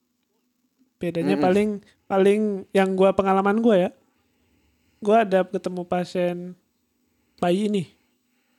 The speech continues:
Speaker 1: Terus dibilang
Speaker 2: Mm-mm.
Speaker 1: badannya nih gatal-gatal, merah-merah, titik, titik, titik, titik. Dari udah berapa, udah seminggu. Terus gua mikir, "Wah, cacar kali ya?" Gitu kan. Masih,
Speaker 2: Mm.
Speaker 1: masih satu tahun, masih dua, masih satu atau satu setengah tahun.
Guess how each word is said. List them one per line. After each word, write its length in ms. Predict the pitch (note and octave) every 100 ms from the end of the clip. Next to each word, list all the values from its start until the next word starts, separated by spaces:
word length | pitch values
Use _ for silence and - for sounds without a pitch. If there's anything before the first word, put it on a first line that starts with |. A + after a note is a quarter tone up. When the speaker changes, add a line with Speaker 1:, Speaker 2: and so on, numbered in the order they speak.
| _
Speaker 1:
Terus 180 | - G3+
dibilang 400 | F#3+ F3+ F3 F3+
Speaker 2:
Mm-mm. 100 | F#3
Speaker 1:
badannya 360 | F#3 G3+ A3+
nih 200 | B3 C#4 B3 - _ _ _ _
gatal-gatal, 540 | G#3 A3+ A3+ A#3+ C#4+
merah-merah, 540 | B3+ A3+ A#3 B3 C4+
titik, 240 | B3 G3+ G#3
titik, 200 | G#3+ G#3+
titik, 300 | A3 A3+ A#3+
titik. 300 | A#3 A#3+ A#3+ - _ _ _ _ - _ _ _
Dari 300 | G3 F#3+ F#3
udah 280 | F#3+ F#3+ F#3+
berapa, 500 | F#3 F#3+ - F#3+ F#3
udah 200 | F3+ F#3
seminggu. 480 | G3 G3 G3 G3+ - _ _ _
Terus 120 | - G3
gua 140 | G3
mikir, 240 | F#3+ G#3+ G#3+
"Wah, 160 | G3+ - _ _ _ -
cacar 300 | E3+ G#3 A#3
kali 280 | C4 D#4+
ya?" 80 | G#3+ - _ _
Gitu 160 | F#3
kan. 220 | F#3 G#3+ A3 _
Masih, 240 | - F#3+ G3
Speaker 2:
Mm. 80 |
Speaker 1:
masih 260 | G3 A3 G3+ G3 F#3+
satu 220 | F#3+ F#3+
tahun, 240 | F#3+ G3 G3
masih 200 | F3 E3+
dua, 140 | E3+ -
masih 220 | G3 F3+
satu 140 | G3 G#3 G3+
atau 180 | G3 G3
satu 220 | F#3 F#3+
setengah 260 | F#3 F3+
tahun. 200 | F3+ F3+